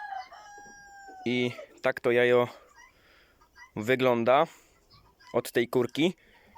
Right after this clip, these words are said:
Więc już, moi drodzy, wiecie, jak wygląda jajko od tej kury gołoszyjki oraz wiecie, w którym miejscu znosi te jajka.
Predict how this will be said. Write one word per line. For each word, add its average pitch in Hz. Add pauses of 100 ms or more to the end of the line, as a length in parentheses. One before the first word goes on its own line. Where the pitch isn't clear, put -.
(1400)
Więc 151
już, 160
moi 156
drodzy, 147
wiecie, 143 (840)
jak 131 (140)
wygląda 127 (600)
jajko 135
od 143
tej 120
kury 135
gołoszyjki 139 (320)
oraz 208
wiecie, 185 (320)
w -
którym 220
miejscu 131 (500)
znosi 135 (340)
te 151
jajka. 147